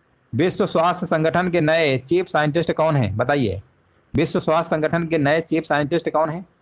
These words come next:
और ये आपके हैं, उनका नाम क्या है? उनका नाम है आपका Jeremy Farrar। Option number जाएगा बी number के साथ।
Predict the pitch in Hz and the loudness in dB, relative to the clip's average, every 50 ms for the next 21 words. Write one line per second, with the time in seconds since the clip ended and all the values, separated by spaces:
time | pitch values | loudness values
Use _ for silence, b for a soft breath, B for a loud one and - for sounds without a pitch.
0 | _ _ _ _ _ _ _ _ _ _ - 123 127 127 123 123 131 147 165 165 | _ _ _ _ _ _ _ _ _ _ -2 0 2 2 0 0 2 2 2 2
1 | 151 151 147 156 160 156 143 151 156 160 160 151 147 143 135 131 135 147 156 143 | 0 0 0 0 2 2 2 2 2 2 0 -2 -2 -2 0 0 0 0 0 0
2 | 147 147 143 156 - - 131 123 139 131 131 139 151 151 143 131 127 131 - 151 | 0 0 2 0 0 -2 -2 -4 -2 0 0 0 0 0 0 0 0 0 -2 -2
3 | 131 110 127 131 135 147 156 160 170 - - 127 120 120 117 101 98 107 - 110 | -2 0 0 0 0 0 0 -2 -2 -2 -2 0 2 2 0 0 -2 -2 -2 -2
4 | 117 123 - 160 147 139 139 143 127 123 120 127 139 135 117 123 123 117 113 127 | -2 -2 -2 -2 -2 -2 -2 -2 0 0 0 0 -2 -2 -2 -2 -2 0 0 -2
5 | 139 - - - 113 - 101 98 - | -2 -4 -6 -8 -6 -6 -8 -10 -10